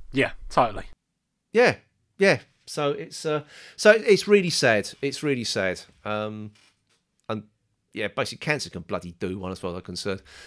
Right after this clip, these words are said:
Speaker 2: It, it really can do. Um, now, unfortunately, someone else who, who passed away, director Michael Ferguson, um, has passed away at the age of eighty-four. Um,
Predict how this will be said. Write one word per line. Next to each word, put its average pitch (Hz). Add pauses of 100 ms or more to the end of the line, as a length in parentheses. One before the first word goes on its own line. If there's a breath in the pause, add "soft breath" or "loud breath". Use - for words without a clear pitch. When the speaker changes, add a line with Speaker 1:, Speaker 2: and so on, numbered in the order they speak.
(240 soft breath)
Speaker 2:
It, 104 (100)
it 101
really 101
can 101
do. 98 (280 loud breath)
Um, 143
now, 170
unfortunately, 185
someone 160
else 156
who, 147
who 156
passed 135
away, 185
director 156
Michael 139
Ferguson, 117 (120)
um, 104 (120)
has 104
passed 113
away 113
at 107
the 107
age 110
of 104
eighty-four. 104 (480 loud breath)
Um, 139